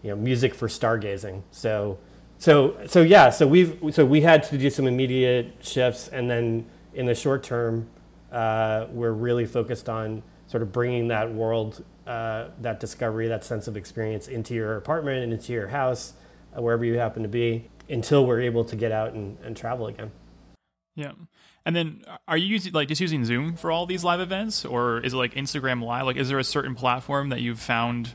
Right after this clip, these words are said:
Speaker 2: most useful for, like, your audience?
Speaker 1: Yeah, it's an evolving thing. Uh, we're trying to figure out for each type of, uh, online experience or event, which, which platform's best. So if it's a big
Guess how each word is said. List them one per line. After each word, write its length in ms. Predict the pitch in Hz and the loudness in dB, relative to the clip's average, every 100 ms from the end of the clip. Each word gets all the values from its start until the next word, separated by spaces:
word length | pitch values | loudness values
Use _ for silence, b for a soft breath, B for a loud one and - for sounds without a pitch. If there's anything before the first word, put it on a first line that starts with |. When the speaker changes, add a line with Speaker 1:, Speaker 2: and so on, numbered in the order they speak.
| - | -12
Speaker 2:
most 380 | 123 117 117 - | -4 -4 -4 -2
useful 480 | 120 - 139 151 151 | -2 0 -2 -2 -8
for, 300 | - 117 117 | -8 -4 -2
like, 200 | 117 110 | -2 -4
your 140 | 117 | -4
audience? 520 | 107 120 147 165 - - - | -2 -2 -2 -4 -8 -12 -12
Speaker 1:
Yeah, 240 | 160 190 156 | 2 4 4
it's 120 | - | 4
an 80 | 165 | 2
evolving 540 | 131 151 147 135 131 | 8 8 8 6 0
thing. 380 | - 123 107 127 | 0 -2 0 -4
Uh, 480 | 135 123 113 117 120 | 0 2 2 0 -2
we're 180 | 123 117 | -2 -2
trying 280 | - 143 | 2 2
to 40 | 123 | 2
figure 300 | - 120 123 | -2 0 4
out 300 | 120 120 - | 4 2 -4
for 180 | 120 127 | -4 -4
each 360 | 139 117 - | -6 -8 -16
type 280 | - 131 120 | -8 -6 -4
of, 240 | 123 110 113 - | -4 -4 -8 -12
uh, 440 | 131 113 113 110 117 | -8 -4 -4 -6 -6
online 580 | 123 120 117 113 110 117 - _ _ | -6 -4 -4 -4 -6 -10 -16 _ _
experience 720 | - 117 - 131 120 120 113 - | -16 -12 -8 -4 -2 -2 -4 -6
or 120 | 107 | -6
event, 400 | 107 120 117 117 | -2 -2 -2 -4
which, 280 | 120 117 - | -6 -8 -12
which 320 | 120 117 - | -10 -12 -4
platform's 460 | 123 113 - 110 | -4 -4 -6 -10
best. 280 | 98 123 123 | -6 -4 -2
So 120 | 147 | -2
if 80 | 135 | 0
it's 160 | 135 - | -2 -4
a 40 | |
big 360 | 107 165 165 | 0 0 0